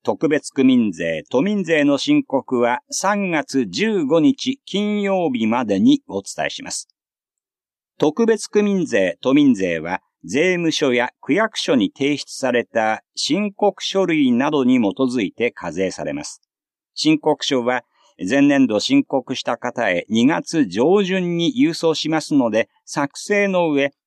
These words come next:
三月十五日金曜日までに提出してください。申告が必要な方、六年一月一日現在、台東区に住所または事業所などがあった、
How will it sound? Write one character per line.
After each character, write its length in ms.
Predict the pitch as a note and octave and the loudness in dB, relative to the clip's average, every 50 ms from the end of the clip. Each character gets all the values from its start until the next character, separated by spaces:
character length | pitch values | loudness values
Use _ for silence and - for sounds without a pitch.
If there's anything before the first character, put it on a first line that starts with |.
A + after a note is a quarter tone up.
| _ _ _ | _ _ _
三 300 | - - E3 E3 D#3 C#3+ | -8 -4 -4 -2 0 0
月 280 | B2+ A#2 - - G2+ | -2 -2 -4 -4 -4
十 320 | F#2+ G2 C#3 G3 F#3+ E3+ C#3+ | -4 -2 -2 -2 -2 -2 0
五 180 | A2+ C3 C#3+ | 0 2 4
日 360 | C#3 B2+ A2 - - G2+ F#2 - | 4 4 2 0 -4 -6 -6 -6
金 360 | - - D#3 F#3 G3+ G#3 G#3 | -4 -4 -2 -2 -2 -2 -2
曜 340 | G3+ G3+ G3 F#3 F3+ D#3+ A#2+ | 0 0 0 2 2 0 0
日 180 | G#2 G#2+ G2+ | 0 0 0
ま 180 | F#2+ G#2+ A#2+ B2 | 0 0 -2 0
で 160 | A#2 G#2+ F#2+ | 0 0 0
に 240 | E2+ F2+ F#2+ A2 - _ _ | 0 0 -2 -2 -4 _ _
提 200 | - G#2+ G#2+ G2+ | -4 -2 -2 -2
出 180 | - - - F#2+ | -4 -6 -10 -10
し 100 | - - | -10 -6
て 140 | - A2+ - | -6 -6 -6
く 80 | - | -6
だ 120 | E2 D2+ - | -10 -10 -10
さ 200 | - D2 C#2 C2 | -12 -14 -16 -16
い。 80 | B1+ _ _ _ _ _ _ _ _ _ _ _ _ _ _ _ _ _ _ _ _ _ | -20 _ _ _ _ _ _ _ _ _ _ _ _ _ _ _ _ _ _ _ _ _
申 300 | - - - G#3 A3+ A3+ | -12 -6 -2 0 0 0
告 340 | - - G#3+ G3+ - - F#3+ | 0 0 0 0 0 0 -2
が 160 | F#3+ F#3 D#3 | -2 -2 -2
必 240 | - - - - C#3+ | -4 -8 -2 0 2
要 160 | C3+ B2 A#2 | 2 2 2
な 100 | A2+ G#2 | 0 -2
方、 300 | - - E2 F#2 E2 - - _ _ _ _ _ _ _ - | -4 -8 -8 -8 -10 -10 -12 _ _ _ _ _ _ _ -4
六 320 | - A#2 C3+ C3+ - A#3+ A3+ | 0 0 0 2 2 0 0
年 320 | G#3 F3 D3 C3 A2+ - | 2 2 2 2 0 0
一 300 | - A#2+ A#2+ - - G#3+ | -2 -4 -4 -2 -2 -2
月 360 | G#3+ G#3 G3+ G3 - F#3+ E3+ D3+ | -2 0 -2 -2 -2 -4 -6 -6
一 340 | _ - - F#3+ G3 G#3+ G3 - | _ -6 -4 -4 -4 -4 -4 -4
日 300 | G3 F#3 F3+ - E3+ E3 | -4 -4 -4 -6 -6 -2
現 260 | D3+ E3 D3+ C#3+ A#2 | 0 2 2 2 0
在、 320 | - - E2+ D#2+ D#2 - _ _ _ _ | -2 -4 -8 -8 -8 -12 _ _ _ _
台 180 | - B2+ C#3+ C3+ | -4 -4 -4 0
東 220 | - D3 C3 A2 - | 0 0 0 0 -2
区 100 | - G2 | -2 -2
に 200 | G2 G#2+ A2+ - _ _ F#2 | -2 -2 -4 -8 _ _ -6
住 220 | G2 F3 A3 G3+ E3+ | -4 -2 -2 -2 -2
所 260 | - - B2+ A#2 - | -2 -2 -2 -2 -2
ま 200 | - A2+ A#2+ A#2+ | 0 -2 -4 -2
た 180 | - F3 E3 D3 | -2 0 0 0
は 220 | B2 A2 A#2 - - | 0 0 -2 -4 -6
事 200 | - E2+ G2+ A2 | -8 -4 0 0
業 300 | C3 F3+ G#3 G#3+ G#3 G3 | 2 2 2 0 0 -2
所 200 | - - F#3+ E3 | -2 -2 0 2
な 180 | C#3 C#3 E3 F3 | 2 2 2 2
ど 180 | E3 D3+ C3 | 0 0 0
が 180 | G#2 F#2+ F#2 - _ | -2 -4 -6 -8 _
あ 80 | - A2 | -6 -8
っ 40 | - - _ _ _ | -8 -8 _ _ _
た、 160 | - D#2 - | -12 -12 -12